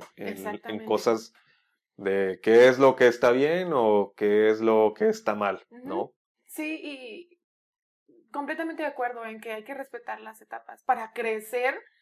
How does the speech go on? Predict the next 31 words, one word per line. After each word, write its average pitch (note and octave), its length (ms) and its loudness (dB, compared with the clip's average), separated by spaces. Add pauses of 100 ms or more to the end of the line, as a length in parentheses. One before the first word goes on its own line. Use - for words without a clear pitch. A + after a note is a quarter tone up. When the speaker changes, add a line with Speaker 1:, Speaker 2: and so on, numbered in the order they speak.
(160)
Speaker 2:
íntegramente A#3+ 1040 -12
en G3+ 380 -6
cuestiones, G#3+ 840 -14
eh, G3+ 260 -16
mentales A#3 520 -8
sanas, G#3+ 380 -10
<laughs> - 0 -
¿me A3 80 -12
explico? A#3 320 -16
O - 40 -10
sea, B3 100 -2
que A3 120 2
Speaker 1:
Ajá. G#3+ 80 2
Speaker 2:
nada, G3 220 4 (200)
nada D4 240 0
define D4 380 -4
nada, C4 380 -4 (340)
pero, A3 680 0
Speaker 1:
Sí, A2+ 160 2
exacto. G2+ 340 0
Speaker 2:
pero C4 160 -2
sí D4+ 160 -6
respetamos C#4+ 800 -6
y C4+ 100 -12
cultivamos C#4+ 640 -10
las E4 160 -10
etapas B3 500 -12
como A3+ 240 -20
deben A3+ 260 -20
de A3+ 100 -20
ser. - 240 -18